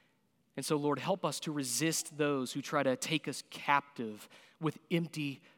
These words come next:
philosophy and empty religion, and help us to rest in remembering who Christ is and what he has done for us.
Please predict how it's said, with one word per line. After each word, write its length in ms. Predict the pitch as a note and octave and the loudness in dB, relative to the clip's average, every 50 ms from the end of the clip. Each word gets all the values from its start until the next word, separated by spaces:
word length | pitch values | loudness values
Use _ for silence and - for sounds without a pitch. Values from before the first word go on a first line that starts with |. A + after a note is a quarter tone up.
| _ | _
philosophy 880 | - - E3+ D3+ C3 C3 C3+ C3 C3+ C3 - - D#3 - - - C3 C3 | -6 -2 0 0 2 4 4 4 2 2 -2 -4 -4 -6 -4 -4 -4 -4
and 80 | C3+ - - | -4 -4 -4
empty 360 | D#3 D#3 D3+ - D#3+ D3+ C#3+ | -4 -6 -4 -6 -6 -6 -6
religion, 800 | C#3 C#3 C3+ C3 B2+ C3 C#3 C#3+ C#3 - C3+ A#2+ A2 G#2+ G#2+ G#2 - - - - - - _ - - _ _ _ _ - | -2 0 2 4 4 4 4 2 0 0 -4 -6 -6 -8 -10 -12 -12 -16 -20 -20 -20 -20 _ -20 -20 _ _ _ _ -10
and 80 | D3 | -8
help 240 | C#3 B2+ C#3 D#3+ E3 | -6 -6 -6 -4 -4
us 120 | F3 - - | -4 -4 -4
to 100 | - E3 | -4 -4
rest 760 | C#3 B2+ B2 B2 B2+ B2+ B2 A#2 - - - - - - - - _ - - _ _ _ _ _ _ _ _ - | -4 -2 2 2 4 4 4 2 0 -2 -4 -4 -4 -8 -12 -16 _ -20 -20 _ _ _ _ _ _ _ _ -4
in 160 | D#3 D#3+ D3 | -4 -2 -2
remembering 840 | C#3+ C#3+ C#3+ C#3 C#3 C#3 C#3 D3+ D#3+ D#3 D#3+ D#3+ D#3+ D#3+ E3 D#3+ - _ _ _ | -2 -2 -2 -2 -4 -4 -4 -4 -4 -4 -4 -2 -2 -4 -4 -8 -12 _ _ _
who 240 | - - - F3 E3 | -12 -6 -4 -4 -4
Christ 520 | - - - D#3 C#3 C3+ A#2+ - - - | -4 -2 0 2 2 2 0 -2 -6 -4
is 360 | A#2+ A2 G#2+ G#2+ G2+ - - - _ - _ _ _ _ _ | -4 -4 -4 -6 -8 -10 -12 -16 _ -20 _ _ _ _ _
and 160 | - C#3 C#3 | -6 -6 -2
what 140 | B2+ B2+ B2+ | -2 -2 -2
he 100 | B2+ B2+ | 0 0
has 140 | B2+ A#2+ - | -2 -2 -4
done 200 | - A2+ A2 G#2+ | -6 -8 -8 -8
for 200 | - - A2+ G2+ | -8 -8 -8 -8
us. 340 | F#2 F#2 F2+ - - - | -10 -12 -14 -14 -14 -16